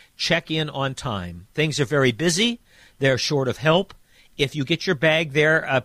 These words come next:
hour and a half before the plane is due to depart, there's a much better chance it's gonna end up on your, the airplane with you. All right, what we're gonna do now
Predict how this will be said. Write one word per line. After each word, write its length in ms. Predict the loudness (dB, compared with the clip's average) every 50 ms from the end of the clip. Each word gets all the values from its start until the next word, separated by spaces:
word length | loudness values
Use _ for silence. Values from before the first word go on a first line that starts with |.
| -2
hour 220 | -2 -2 0 0 0
and 100 | 0 0
a 40 | 0
half 280 | 0 0 0 0 -2
before 400 | -6 -10 -8 -6 -4 -2 0 0
the 120 | -2 -4 -6
plane 260 | -8 -6 -4 -4 -4
is 140 | -4 -6 -6
due 100 | -6 -4
to 100 | -4 -4
depart, 360 | -4 -2 0 0 0 0 0
there's 160 | -4 -10 -10
a 40 | -6
much 280 | -4 -2 -2 -2 -4
better 200 | -4 -4 -4 -4
chance 440 | -4 -6 -4 -2 -2 -2 -2 -4 -8 -16 -20 -16 _
it's 160 | -6 -6 -4
gonna 180 | -2 -2 -2 0
end 180 | 0 0 2 2
up 120 | 2 2
on 160 | 2 0 0
your, 200 | 0 0 -2 -2
the 180 | 0 0 0 0
airplane 400 | 0 0 -2 -2 -4 -4 -4 -4
with 180 | -4 -6 -8
you. 100 | -10 -20 -20 _ _ _ -20 -18 -16 -14 -14 -14 -6 0
All 120 | 2 2 4
right, 180 | 4 2 2
what 180 | 2 2 2 2
we're 120 | 0 -2
gonna 200 | -2 0 2 2
do 160 | 2 0 -2 -2
now 320 | 0 2 2 2 0 -2